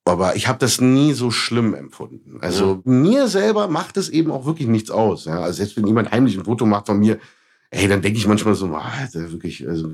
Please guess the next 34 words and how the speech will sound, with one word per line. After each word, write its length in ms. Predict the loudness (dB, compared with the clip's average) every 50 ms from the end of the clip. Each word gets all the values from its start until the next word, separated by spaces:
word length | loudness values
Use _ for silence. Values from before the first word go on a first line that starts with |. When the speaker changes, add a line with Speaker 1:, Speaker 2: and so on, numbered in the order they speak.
| -8 -8
Speaker 1:
schlechte 320 | -4 -4 -4 -2 0 -2 -2
Erziehung“ 560 | -2 -2 -2 0 2 4 4 4 2 0 -4
oder 100 | -6 -8
so. 60 | -4
Speaker 2:
Rufst 180 | -2 0 2 2
du 60 | 2
mal 20 | 2
hinterher, 180 | 2 2 2 2
leg 160 | 0 0 0
einen 80 | 0 2
guten 180 | 2 2 2 2
Filter 280 | 0 -2 0 0 -2 -4
drüber? 260 | -4 -6 -6 -6 -4
Speaker 1:
Ja, 220 | -2 0 0 0
<laughs> 100 | 0 0
so 220 | -2 0 0 0 0
genau, 400 | 2 2 0 0 0 -2 -2 0 0
irgendwie 240 | 0 2 2 2 0
so, 300 | 0 0 -2 -2 -2 -4
ne? 300 | -2 2 2 2 2 0 -4 _ _ _ _ _ _ -2
Aber 160 | 0 2 4
mit 140 | 4 4 2
dem 160 | 2 -2 -2
Kind 480 | 0 2 2 4 4 2 0 -2 -10 _ _ _
ist 240 | 2 2 2 2 0
es 120 | -2 -2
ein 120 | -4 -2 -2
anderes 340 | 0 0 0 0 -2 -2 -2
Game. 340 | 0 2 2 2 2 0
Das 160 | -4 -6 -8 -10
ist 420 | -6 _ 0 2 2 2 0 -2
eine 120 | -4 -2
andere 260 | 0 2 2 2 4 4
Nummer. 380 | 4 4 2 2 0 -2 -4